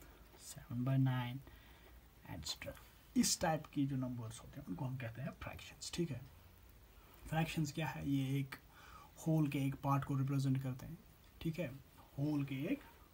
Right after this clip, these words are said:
part को रिप्रेजेंट कर, मैंने आपको होल और पार्ट का भी जो है, वो last time clear कर दिया था। तो अब like fractions क्या है?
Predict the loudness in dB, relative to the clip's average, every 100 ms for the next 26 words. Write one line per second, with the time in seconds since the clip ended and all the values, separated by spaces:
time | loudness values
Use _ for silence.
0 | -6 -4 -4 -6 -10 -8 -4 0 2 0
1 | 0 0 2 4 4 0 -2 -4 -4 -6
2 | -6 -6 -6 -8 -12 -18 -20 -18 -6 -2
3 | 0 0 2 0 0 0 -2 -2 -4 -6
4 | -10 -14 -18 -20 -20 -18 -18 -18 -18 -18
5 | -16 -16 0 2 8 8 8 6 4 4
6 | 2 2 -4 -6